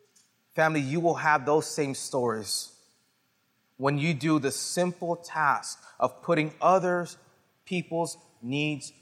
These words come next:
before yours. Sacrificial giving. Sacrificial loving.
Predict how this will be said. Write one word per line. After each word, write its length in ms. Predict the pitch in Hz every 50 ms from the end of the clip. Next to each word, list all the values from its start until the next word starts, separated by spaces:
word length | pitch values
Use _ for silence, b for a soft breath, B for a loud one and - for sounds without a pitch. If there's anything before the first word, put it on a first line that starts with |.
| _ _
before 320 | - - - 123 127 131
yours. 540 | 120 123 131 123 117 104 - - - - - _ _ _ _ _ _ _ _ _ _ _ _ _ _ _ _ _ _ _ _ _ _ _ _ _ _ _ _ _ _ _ _ _ _ _ _ _ _ _ _ _ _ _ _ _ _ _ _ _ _ _ _ _ _ _ _ _ _ _
Sacrificial 920 | - - - - 175 170 170 - - 160 - - - 160 - - 151 123
giving. 400 | 113 117 139 135 127 120 104 98 - _ _ _ _ _ _ _ _ _ _ _ _ _ _ _ _ _ _ _ _ _ _ _ _ _ _ _
Sacrificial 840 | _ - - - 185 180 180 180 - 165 - - 170 151 - 165 139
loving. 420 | 127 135 139 135 120 117 107 98